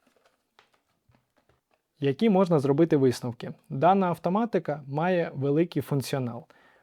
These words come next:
Базове — це відкриття та закриття ваших воріт,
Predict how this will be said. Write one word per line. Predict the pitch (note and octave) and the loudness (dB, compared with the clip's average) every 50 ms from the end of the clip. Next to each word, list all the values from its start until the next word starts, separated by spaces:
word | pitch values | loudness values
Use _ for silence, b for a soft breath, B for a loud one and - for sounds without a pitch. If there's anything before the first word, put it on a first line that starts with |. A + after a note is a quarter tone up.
| b b b b _ _ _ _ _ _ _ - | b b b b _ _ _ _ _ _ _ -10
Базове — | - C3+ F3 G#3 A3+ G3+ G3 G3+ F#3+ F#3+ F#3 F#3+ F3 - _ | -2 2 6 6 6 6 6 4 2 2 0 -2 -6 -20 _
це | - - D3 C#3 C3 - _ _ _ - | -4 -2 -2 -2 -2 -6 _ _ _ -4
відкриття | D3 D3+ - - E3+ E3+ D#3+ D#3+ - B2 B2 C3 A#2+ - | -4 -4 0 2 2 2 2 2 0 -2 -2 -4 -8 -4
та | D3+ C#3+ | -2 0
закриття | C3+ D3 B2 - D3 C3+ - - A#2+ | 0 0 -2 0 -2 -2 0 -2 -6
ваших | A#2+ B2 C3 B2 - - - - - | -4 -2 -4 -4 -4 -8 -12 -10 -6
воріт, | B2 B2 A#2+ A#2+ C3 D3+ - | -6 -6 -4 -6 -8 -10 -14